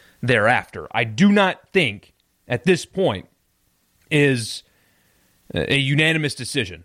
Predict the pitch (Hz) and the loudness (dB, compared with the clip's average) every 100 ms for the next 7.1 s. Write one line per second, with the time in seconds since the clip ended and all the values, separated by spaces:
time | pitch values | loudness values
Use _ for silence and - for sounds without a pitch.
0 | - 127 135 127 139 127 156 160 170 156 | -6 -4 -2 0 0 0 0 0 0 0
1 | 147 131 147 131 113 107 131 113 120 113 | 0 0 0 0 -2 -4 -4 -2 0 0
2 | 104 101 120 127 113 - 160 156 151 131 | -2 -4 -2 -2 -4 -2 0 0 -2 -4
3 | 131 120 123 120 113 104 143 143 123 - | -6 -2 0 2 0 -2 -2 -2 -2 -4
4 | 131 117 117 110 - 135 120 120 110 123 | -2 0 0 0 0 -2 0 -2 0 0
5 | 127 123 - 127 - 120 123 120 101 120 | 0 -4 -2 -2 0 -4 0 0 0 -2
6 | 117 - 110 107 104 101 95 101 104 78 | -2 -2 -2 0 0 0 -2 -2 -4 -6